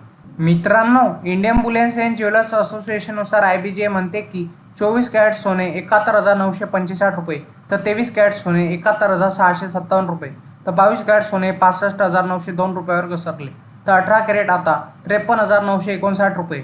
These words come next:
तर चौदा कॅरेट सोने बेचाळीस हजार अठ्ठ्याऐंशी रुपये प्रति दहा ग्रॅमवर आहे. तर एक किलो चांदीचा भाव पंच्याऐंशी हजार तीनशे एकवीस रुपये इतका झाला. वायदे बाजारात आणि आंतरराष्ट्रीय बाजारात सोने आणि चांदीवर कुठलाही कर शुल्क नसते, तर सराफा बाजारात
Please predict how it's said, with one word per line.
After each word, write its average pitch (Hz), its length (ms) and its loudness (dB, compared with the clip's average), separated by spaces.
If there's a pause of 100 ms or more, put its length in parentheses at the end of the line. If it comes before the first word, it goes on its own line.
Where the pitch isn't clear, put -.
(280)
तर 185 60 -4
चौदा 196 340 2
कॅरेट 208 240 2
सोने 175 340 0
बेचाळीस 180 380 0
हजार 180 160 2
अठ्ठ्याऐंशी 175 400 -2
रुपये 185 200 -6
प्रति 175 300 -8
दहा 170 200 2
ग्रॅमवर 170 380 0
आहे. 156 160 -2 (320)
तर 196 80 2
एक 202 180 -2
किलो 214 180 -2
चांदीचा 180 440 0
भाव 147 180 0 (340)
पंच्याऐंशी 208 480 2
हजार 196 200 2
तीनशे 196 340 -4
एकवीस 190 340 -6
रुपये 185 260 -4
इतका 175 360 -2
झाला. 131 260 -2 (340)
वायदे 185 300 2
बाजारात 202 400 2
आणि 196 140 0
आंतरराष्ट्रीय 190 520 0
बाजारात 156 680 -4
सोने 208 280 0
आणि 220 200 0
चांदीवर 196 380 2
कुठलाही 190 340 -2
कर 196 260 0
शुल्क 190 280 -8
नसते, 170 360 -6 (300)
तर 185 60 -4
सराफा 196 380 4
बाजारात 160 380 0